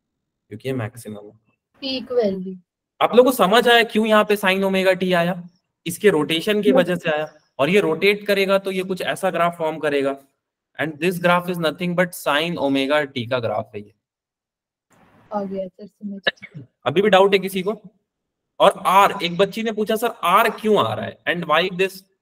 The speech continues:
Speaker 1: re-, uh, resistance is coming?" तो बेटा बहुत easy सी बात है कि जब भी यहाँ से magnetic flux pass होगा, कुछ ना कुछ flux loss होगा। Sir, loss क्यों होगा? Due to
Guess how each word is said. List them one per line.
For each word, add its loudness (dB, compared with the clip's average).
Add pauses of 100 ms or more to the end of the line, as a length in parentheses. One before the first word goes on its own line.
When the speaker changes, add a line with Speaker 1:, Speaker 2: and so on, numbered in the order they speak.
(160)
Speaker 1:
re-, 0
uh, 2
resistance -6
is -8
coming?" -10 (520)
तो 0
बेटा 2
बहुत 0
easy -2
सी -2
बात 2
है -10 (400)
कि -2
जब 0
भी 2
यहाँ 0
से -4
magnetic -2
flux -6
pass 0
होगा, -2
कुछ -8
ना -2
कुछ -8
flux -6
loss -2
होगा। -18 (1040)
Sir, -2
loss 2
क्यों 0
होगा? 0 (340)
Due -2 (160)
to -8